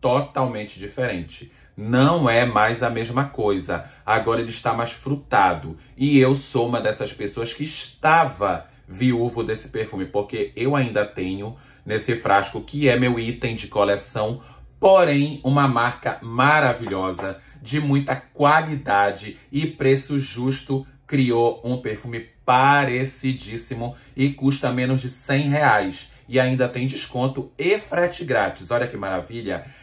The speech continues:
É a Dona Baitarta. Eles criaram o Glamour na versão antiga. Então você que ficou viúvo desse bonitinho, agora o Baitarta tem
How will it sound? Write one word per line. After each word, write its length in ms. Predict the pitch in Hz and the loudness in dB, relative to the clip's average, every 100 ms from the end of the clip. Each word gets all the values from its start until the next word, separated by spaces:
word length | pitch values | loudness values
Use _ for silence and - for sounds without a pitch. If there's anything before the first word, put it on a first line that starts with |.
| - | -6
É 160 | 120 139 | 2 4
a 80 | |
Dona 360 | 131 120 120 123 | 4 2 0 0
Baitarta. 1300 | - 113 131 139 - 113 113 - - - 98 85 - - - - | 2 4 4 0 0 2 2 0 -10 -2 -2 -2 -8 -20 -20 -12
Eles 300 | 107 127 - | -6 -6 -6
criaram 840 | - 147 127 113 113 117 120 131 - _ | -4 2 6 6 6 2 -2 -6 -10 _
o 140 | - 120 | -6 -4
Glamour 680 | 127 139 151 117 117 123 - - - | 2 2 2 0 -4 -6 -12 -20 -8
na 240 | 113 135 | 0 2
versão 680 | 135 127 - - 139 131 127 - | 2 0 -2 -4 -2 -2 -4 -8
antiga. 1400 | 143 165 190 190 - - 147 147 127 87 113 104 90 82 - - | -4 -2 -4 -6 -12 -6 -2 -2 -4 -4 0 2 0 -4 -18 -12
Então 300 | 117 131 127 | -8 -2 0
você 360 | 131 131 - | 0 -2 -2
que 80 | 135 | -4
ficou 540 | - 135 - 120 127 - _ | -4 -8 -4 -4 -4 -6 _
viúvo 920 | 90 92 139 190 180 139 143 135 135 | -18 -2 0 2 4 6 6 6 2
desse 260 | 117 117 120 | 2 -2 -6
bonitinho, 760 | 117 113 110 - 117 120 127 - - | -8 -8 -10 -12 -8 -6 -8 -10 -2
agora 380 | 113 107 113 113 | 0 2 2 0
o 80 | 87 | 2
Baitarta 760 | 107 117 - 98 104 - - | 2 2 0 2 2 0 -6
tem 400 | 101 - 101 101 | -6 -6 -8 -10